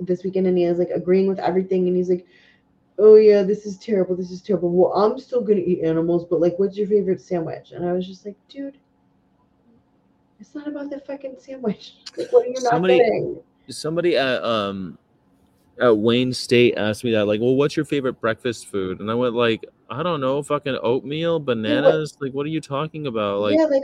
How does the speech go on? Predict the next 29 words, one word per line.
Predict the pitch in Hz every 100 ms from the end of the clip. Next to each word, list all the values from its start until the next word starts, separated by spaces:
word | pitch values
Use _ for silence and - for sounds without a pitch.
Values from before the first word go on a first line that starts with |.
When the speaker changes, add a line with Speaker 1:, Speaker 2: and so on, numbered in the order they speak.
| -
Speaker 1:
I | 247
just | 311 349
always | 302 330 -
tell | 254
them, | 254 285
I'm | 247
like, | 220 -
"Eat | 220
the | 330 330
same | 285 285
thing | 302 294
you | 285
eat, | - 285
just | 269 -
put | 269
the | 269 -
word | 196 240 262 196
vegan | 196 240 269
in | 247 220
front | 190 180
of | 180
it | 175
and | 180
learn | 190
how | 233
to | 233
cook | 262 254
it | -
differently." | - 202 147 143 151 185